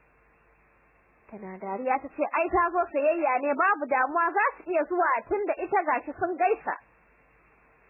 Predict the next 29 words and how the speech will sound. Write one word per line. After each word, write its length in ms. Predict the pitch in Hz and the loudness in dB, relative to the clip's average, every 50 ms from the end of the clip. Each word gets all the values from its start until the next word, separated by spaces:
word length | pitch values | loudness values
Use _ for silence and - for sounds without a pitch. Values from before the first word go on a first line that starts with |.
| _ _ _ _ _ _ _ _ _ _ _ _ _ _ _ _ _ _ | _ _ _ _ _ _ _ _ _ _ _ _ _ _ _ _ _ _
Shi 160 | _ - 208 196 | _ -8 -6 -4
ma 180 | 208 208 202 | -2 0 0
dai 140 | 202 226 247 | 0 0 -2
nasihar 560 | 226 196 196 - - 277 277 294 269 208 196 | -2 -4 -6 -6 -6 -4 -4 -2 0 -2 0
dai 160 | 220 262 262 | 2 0 0
yake 340 | 277 285 285 294 - 285 262 | 2 0 -2 -2 -2 -2 -2
mata 260 | 240 294 320 - 302 | 0 0 -2 -2 -2
akan 340 | - - 247 - 349 339 302 - | -4 -4 -4 -2 -2 -2 -2 -2
ta 80 | - | -2
yi 80 | 240 311 | -2 0
haƙuri 400 | 311 302 262 - 403 480 466 453 | 0 -2 -2 0 0 2 2 2
da 100 | 285 247 | 2 0
rayuwa 380 | 220 202 196 220 247 277 285 302 285 - 254 | 0 0 -2 -2 -2 0 0 0 0 0 -4
a 40 | |
duk 140 | 247 240 359 | -4 -6 -6
sanda 360 | - - - 480 466 311 277 254 | -6 -4 -4 -2 -2 -4 -6 -8
ta 120 | - 208 | -8 -8
zo 180 | 190 - 190 190 | -8 -8 -10 -8
mata. 560 | 202 196 196 - 202 180 180 175 175 175 165 - - _ _ _ _ _ _ _ _ _ _ _ _ _ _ _ _ _ _ _ _ _ _ _ _ _ _ _ _ _ _ - | -6 -8 -8 -8 -8 -6 -6 -6 -8 -10 -14 -18 -20 _ _ _ _ _ _ _ _ _ _ _ _ _ _ _ _ _ _ _ _ _ _ _ _ _ _ _ _ _ _ 0
Ta 60 | 415 415 | 0 2
ji 140 | 415 415 480 | 2 2 2
daɗi 360 | 339 415 415 440 427 - 415 427 440 | 2 4 2 2 2 0 0 -2 -2
shi 140 | - - 415 480 427 | 0 0 0 0 0
ma 100 | 480 554 587 | 0 -2 -2
nasiharsa 640 | 480 330 - - 359 403 392 415 320 269 285 - 262 | -4 -6 -6 -4 -2 -2 0 0 -2 -2 -2 -4 -4
kuma 220 | - - 349 359 | -4 -2 -4 -2
ta 100 | 359 - | -2 0
yi 140 | 480 508 523 | 2 0 2
godiya. 420 | - 294 240 220 - 339 330 320 | 2 2 -2 0 0 0 0 0